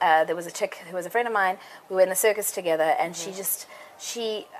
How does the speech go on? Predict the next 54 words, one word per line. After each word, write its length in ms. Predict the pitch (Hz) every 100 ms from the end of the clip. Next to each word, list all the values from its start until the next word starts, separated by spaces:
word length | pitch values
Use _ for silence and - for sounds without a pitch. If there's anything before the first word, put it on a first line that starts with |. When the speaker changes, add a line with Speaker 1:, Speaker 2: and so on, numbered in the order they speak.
| -
Speaker 1:
as 100 | 208
far 140 | 220
as 100 | 196
I 80 | 185
was 120 | 185
concerned, 360 | - 185 180 170
had 180 | 190 170
a 80 | 156
drinking 440 | 156 151 - 160
problem. 360 | - 151 147 143
And 80 | 147
I 80 | 151
was 140 | 151
like, 160 | 165 -
"Friend, 360 | 202 190 269 - - - - - - - - - - -
I'm 120 | 190 180
gonna 140 | 170
fix 280 | - 160 -
your 80 | 156
problem. 460 | - 151 147 160
Let 200 | 175 -
me 140 | 233 220
take 340 | - 202 -
you 200 | 185 214
to 140 | - -
A 160 | 170 160
A. 200 | 160 156 170 -
I'll 140 | 170 - 285
take 160 | 294
you 60 | 302
to 100 | 285
the 60 |
meeting. 280 | 269 269 262 226
I'll 120 | 202
drive 340 | 196 208 226 233
you 80 |
there. 240 | 220 214 220 - - - 247
Everything's 400 | 233 220 208 -
gonna 180 | 180
be 100 | 175
fine." 380 | 170 - - 190 - -
I 40 | -
took 160 | -
her 60 | 254
to 140 | 247
the 80 | 226
meeting, 400 | 196 175 165 180 - - -
and 140 | 143
I 40 |
sat 380 | 143 - 262 -
in 80 | 226
this 160 | 202 -
Speaker 2:
Mm. 100 | 185
Speaker 1:
meeting, 380 | 180 180 165